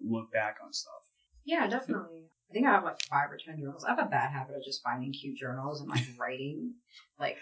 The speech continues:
Speaker 2: maybe, like,
Speaker 1: Swear.
Speaker 2: no more than thirty pages in it, and then, like, on to the next journal. But then, like, I keep them. So I'll just, every once in a while, I, I open them, and I'm like, "Oh, I wrote notes to myself." Like, it's pretty cool.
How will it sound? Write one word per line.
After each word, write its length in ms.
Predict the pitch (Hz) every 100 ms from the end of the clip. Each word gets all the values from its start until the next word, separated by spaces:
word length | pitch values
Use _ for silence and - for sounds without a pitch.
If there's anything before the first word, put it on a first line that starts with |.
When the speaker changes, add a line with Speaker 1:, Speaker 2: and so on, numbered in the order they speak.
| 139
Speaker 2:
maybe, 240 | 143 147
like, 120 | - -
Speaker 1:
Swear. 260 | 165 - 160
Speaker 2:
no 180 | 165 160
more 100 | 156
than 140 | 151
thirty 260 | 147 147 143
pages 360 | 143 135 156 156
in 60 | 170
it, 60 | 165
and 80 | 156
then, 120 | 151
like, 160 | 147 143
on 120 | 143
to 80 | 143
the 80 | 135
next 220 | 139 - -
journal. 200 | - 202
But 100 | 190
then, 160 | 262 269
like, 160 | 262 247
I 80 | 214
keep 280 | 226 294 294
them. 140 | 131 - -
So 180 | 196 185
I'll 200 | 180 190
just, 220 | 202 - _ _ -
every 140 | 214
once 180 | 196 -
in 60 | 196
a 40 |
while, 180 | 202 208
I, 120 | 170 -
I 120 | 156 -
open 260 | - 185 196
them, 220 | 208 226
and 100 | -
I'm 120 | -
like, 160 | 160 - _ _
"Oh, 300 | - - - - -
I 40 | 262
wrote 180 | 285 262
notes 220 | 311 -
to 60 | 196
myself." 360 | 180 - 208 -
Like, 100 | 220
it's 100 | 233
pretty 220 | 262 196 -
cool. 320 | - 175